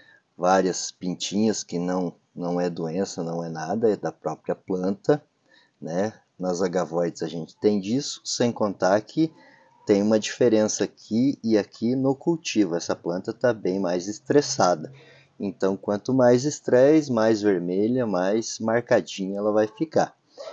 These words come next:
Essa planta aqui, inclusive, tá saindo da coleção pro catálogo. Pela primeira vez, a gente vai ter aí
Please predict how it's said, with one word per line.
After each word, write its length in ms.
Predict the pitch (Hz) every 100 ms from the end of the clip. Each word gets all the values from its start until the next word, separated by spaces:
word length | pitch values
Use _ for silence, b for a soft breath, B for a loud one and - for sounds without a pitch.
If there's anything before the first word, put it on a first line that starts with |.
| B B -
Essa 300 | 110 110 113
planta 420 | - 107 104 98
aqui, 200 | 101 -
inclusive, 720 | 123 135 123 95 80 104 147
tá 160 | 170 131
saindo 460 | - 110 104 117 113
da 180 | 117
coleção 760 | 143 - 147 120 - 113 127 147 _
pro 180 | 147 156
catálogo. 720 | 160 185 180 101 87 80 82
Pela 240 | - 113 110
primeira 480 | - 113 123 165
vez, 400 | 143 120 135 160
a 60 | 165
gente 280 | 160 165 160
vai 180 | 160 156
ter 200 | - 135
aí 320 | 123 120